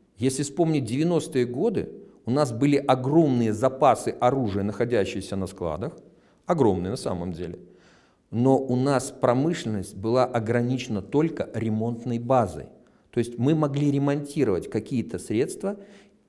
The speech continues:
э, на отдельных заводах, имеющихся в, на территории Республики Беларусь. Что у нас есть сегодня? У нас есть полный цикл сборки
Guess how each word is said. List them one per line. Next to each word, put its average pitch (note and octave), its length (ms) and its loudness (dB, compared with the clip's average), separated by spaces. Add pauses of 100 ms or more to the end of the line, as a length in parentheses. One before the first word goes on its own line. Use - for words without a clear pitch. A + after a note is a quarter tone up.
э, B2 160 0
на B2+ 260 0
отдельных C#3+ 640 4
заводах, B2 480 2
имеющихся B2+ 480 -2
в, G#2+ 220 -6
на B2 280 2
территории B2 640 -2
Республики F#2+ 520 -6
Беларусь. G2 420 -8 (100)
Что - 260 -2
у E3+ 60 0
нас B2 200 -6
есть - 260 -8
сегодня? G#2+ 340 -8 (200)
У G#2+ 80 -6
нас A#2+ 300 0
есть C#3+ 500 -2
полный D3+ 440 4
цикл C#3+ 460 -2
сборки G#2 720 -6